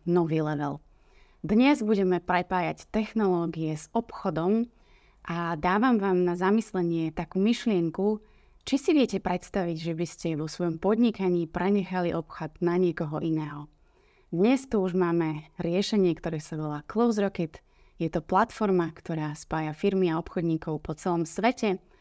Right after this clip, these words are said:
a vďaka nej dokážete predávať viac a navyše celosvetovo. Na čele tohto projektu stojí moja dnešná hostka,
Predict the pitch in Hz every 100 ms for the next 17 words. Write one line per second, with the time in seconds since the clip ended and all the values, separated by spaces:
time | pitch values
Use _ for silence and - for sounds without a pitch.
0 | _ - 156 202 226 220 233 190 - 190
1 | 170 165 - 160 165 151 156 156 180 190
2 | 190 - - 156 160 156 151 160 165 -
3 | - 147 - - - - - - _ _
4 | _ _ _ 190 - 214 202 240 - 240
5 | 190 185 175 - 175 165 - 170 165 160
6 | 160 151 143 147 - 156 151 254 - _
7 | 185 165